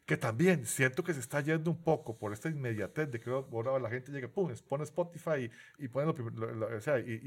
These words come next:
y, y, y la música se ha vuelto en un acto muy personal, ¿verdad? La gente lleva su propia banda sonora metida dentro de su oreja, ¿verdad? Y, y, y, y, y no la comparte tanto.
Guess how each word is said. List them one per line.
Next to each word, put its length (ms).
y, 60
y, 180
y 40
la 80
música 300
se 100
ha 40
vuelto 260
en 80
un 100
acto 280
muy 140
personal, 760
¿verdad? 240
La 100
gente 280
lleva 240
su 200
propia 360
banda 320
sonora 580
metida 380
dentro 240
de 80
su 100
oreja, 480
¿verdad? 240
Y, 160
y, 260
y, 80
y, 240
y 100
no 60
la 120
comparte 380
tanto. 400